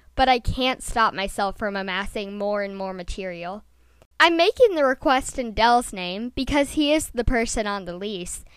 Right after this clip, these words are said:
and also because getting this kind of detailed plan from a kid would no doubt raise the flag of alarm. I present Del with the black binder. Here it is. I think you should go into North South Bank, ask to see the manager,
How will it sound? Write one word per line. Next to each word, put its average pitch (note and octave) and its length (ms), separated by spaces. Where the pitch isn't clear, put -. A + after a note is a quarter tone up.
and B3 140
also D#4+ 380
because E4 340
getting D4 360
this A3 260
kind C#4+ 260
of A3 140
detailed A#3 480
plan A#3 320
from G#3 180
a F3+ 60
kid G#3+ 360
would F#3+ 200
no G3+ 180
doubt G3 320
raise F#3 300
the G3 140
flag F#3 360
of F#3 100
alarm. F3+ 520
I D4 140
present C4+ 420
Del G#3 240
with G#3 160
the G#3+ 80
black F#3+ 380
binder. F3+ 460
Here D#4+ 240
it F4+ 80
is. G#4 460
I C#4 160
think F4+ 260
you C#4+ 220
should A#3+ 240
go G#3 160
into G#3 180
North A3 400
South G#3 400
Bank, G3 400
ask D4 360
to D#4 140
see D#4 240
the D4 120
manager, A3+ 600